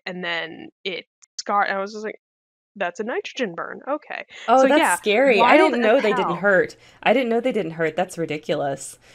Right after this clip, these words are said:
Speaker 1: Like, if I burned more of myself, it would probably hurt
Speaker 2: Yeah.
Speaker 1: much more. But, like, for the little part that I did, it was very strange.
Speaker 2: Wow. Oh my
Speaker 1: Um,
Speaker 2: gosh.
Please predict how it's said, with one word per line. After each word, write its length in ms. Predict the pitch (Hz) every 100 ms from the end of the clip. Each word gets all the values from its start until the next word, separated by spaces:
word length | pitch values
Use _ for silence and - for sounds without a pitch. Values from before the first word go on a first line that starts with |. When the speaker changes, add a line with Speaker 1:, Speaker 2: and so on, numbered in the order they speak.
| -
Speaker 1:
Like, 200 | 262 269 -
if 200 | 269 277
I 120 | 277
burned 320 | 262 294 339
more 580 | 214 202 202 190 190 214
of 120 | 208
myself, 520 | 233 240 - 254 262
it 40 | 220
would 160 | 190
probably 400 | - 202 185 190 185
hurt 380 | - 185 180 - _ _
Speaker 2:
Yeah. 260 | 180 160 151
Speaker 1:
much 240 | 160 -
more. 600 | 196 175 156 165 208 302 311
But, 160 | 220 202
like, 320 | 190 175 - 240
for 140 | 262 214
the 100 | 196
little 380 | 175 190 202
part 340 | 202 214 208 202
that 100 | 196
I 80 | 170
did, 360 | - 180 226 220
it 120 | 208 190
was 400 | 185 185 233 - -
very 540 | 185 180 190 185 175
strange. 720 | - - - - 196 220 - - -
Speaker 2:
Wow. 600 | 165 175 170 156 143 -
Oh 80 | 185
my 120 | 180
Speaker 1:
Um, 60 | 165
Speaker 2:
gosh. 640 | 160 156 151 147 - -